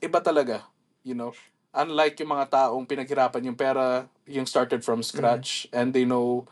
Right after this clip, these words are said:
Speaker 1: yung parang importance niya.
Speaker 2: Oo.
Speaker 1: Di ba?
Speaker 2: You know, ang, ang, ah, sabi ng dad ko, you know,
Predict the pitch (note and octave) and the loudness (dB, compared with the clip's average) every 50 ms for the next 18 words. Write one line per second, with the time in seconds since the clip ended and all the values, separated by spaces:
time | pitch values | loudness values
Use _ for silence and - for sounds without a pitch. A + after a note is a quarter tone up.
0 | _ _ _ _ _ _ _ _ - F3 F3 F3+ G3+ G3 G#3 G3 G3+ G3+ - - | _ _ _ _ _ _ _ _ -14 -12 -4 0 2 2 2 2 0 -4 -6 -8
1 | D#3+ - - C#3 C#3+ - C3 B2+ B2 - - A2 F#2 - - _ _ - - - | -6 -2 -2 -2 0 -2 -4 -6 -8 -8 -10 -12 -14 -16 -18 _ _ -6 -2 -2
2 | - A2+ B2 A#2 G#2+ G2 G2+ - _ _ _ - - _ _ - G3 G3+ F3 G3 | 0 0 -2 -2 -4 -6 -8 -12 _ _ _ -20 -20 _ _ -6 -2 0 2 4
3 | G#3+ G#3+ G#3+ G#3 G#3 G3+ - F3 G3 G3 G3 C3+ F#3 F#3 F#3 F#3 F#3 - F#3+ F3 | 4 4 2 2 0 -2 0 0 0 0 0 2 4 4 4 4 2 2 0 0
4 | E3 E3 E3 E3+ D#3+ D#3+ D#3 D3 C#3 C3+ A#2+ A#2+ D3+ B2 - - A#2 A2+ A2+ B2 | 0 0 -2 -4 -2 -4 -4 -4 0 2 2 2 0 -2 -4 0 2 2 4 4
5 | B2 A#2 A2 G#2+ G#2+ A#2+ | 2 2 2 0 -2 -4